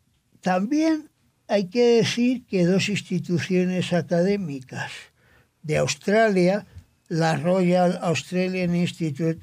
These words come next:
of Architects, creó el premio Sir Selman Cowen de Arquitectura Pública y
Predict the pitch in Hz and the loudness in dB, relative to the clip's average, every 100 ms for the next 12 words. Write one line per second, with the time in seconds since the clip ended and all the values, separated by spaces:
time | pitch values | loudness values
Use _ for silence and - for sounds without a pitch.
0 | - - 175 180 190 180 156 143 147 147 | -16 -10 -6 0 0 -2 -6 -10 -10 -10
1 | - - _ _ _ _ _ _ _ _ | -12 -20 _ _ _ _ _ _ _ _
2 | _ _ - 185 185 190 175 - 185 190 | _ _ -4 0 2 2 0 -2 -4 -2
3 | 180 156 147 135 - 156 131 175 180 175 | -4 -4 -6 -8 -6 -6 -2 0 0 0
4 | 170 131 180 180 151 135 139 139 151 131 | -2 -2 -4 -4 -4 -6 -8 -10 -10 -12
5 | 147 - 175 165 143 139 247 226 196 180 | -12 -10 -6 -4 -6 -4 -4 -2 -6 -4
6 | 202 277 _ _ _ _ _ 247 285 311 | -6 -6 _ _ _ _ _ 0 0 0